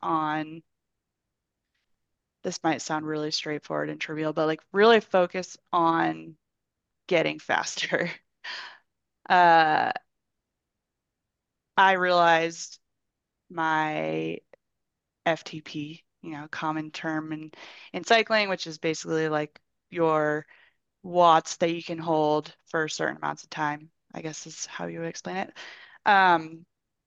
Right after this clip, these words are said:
was just not where it needed to be. Uh, and, but I'd seen it grown, even though twenty-two didn't go as well as I wanted it to.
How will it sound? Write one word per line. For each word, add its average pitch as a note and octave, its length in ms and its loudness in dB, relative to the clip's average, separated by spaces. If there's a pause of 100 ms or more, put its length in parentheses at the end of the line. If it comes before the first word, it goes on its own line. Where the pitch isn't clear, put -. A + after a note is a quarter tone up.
(180)
was A3 240 4
just - 380 -4
not E3+ 420 2
where E3+ 180 -2
it - 60 -14
needed D#3+ 200 -10
to F3 100 -20
be. D3+ 340 -6 (220)
Uh, D#3 520 4 (220)
and, F3+ 340 -2
but G3 120 4
I'd G#3 180 4
seen C#4 200 -2
it A#3+ 140 -2
grown, A3 540 4
even G3+ 220 -4
though G3 100 4
twenty-two F3+ 640 -2 (480)
didn't F3+ 260 -2
go E3+ 240 4
as E3 140 2
well D#3+ 120 4
as D#3+ 80 -2
I D#3 80 0
wanted D#3+ 300 0
it D#3 140 -4
to. D#3+ 380 -6